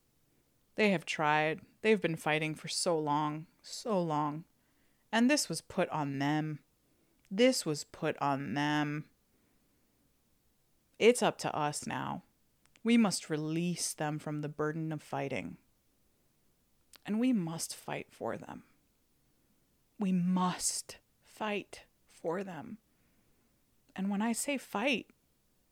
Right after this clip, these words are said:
that's what I mean. Choose your superpower. You know what you're good at. You know the circles you run in. Do the work.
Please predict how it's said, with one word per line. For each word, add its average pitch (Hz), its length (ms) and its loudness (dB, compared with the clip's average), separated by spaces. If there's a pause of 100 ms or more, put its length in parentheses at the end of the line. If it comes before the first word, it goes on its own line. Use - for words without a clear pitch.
that's 214 280 -2
what 302 100 4
I 277 80 8
mean. 233 380 6
Choose 226 340 0
your 302 100 0
superpower. 214 1000 -2 (520)
You 214 280 8
know 294 200 8
what 285 160 6
you're 240 140 2
good 175 260 0
at. 151 280 -2 (640)
You 208 240 8
know 285 180 10
the 233 100 4
circles 160 500 0
you 139 80 -6
run - 280 -10
in. - 220 -16 (840)
Do 208 120 -2
the 233 140 2
work. 202 480 -2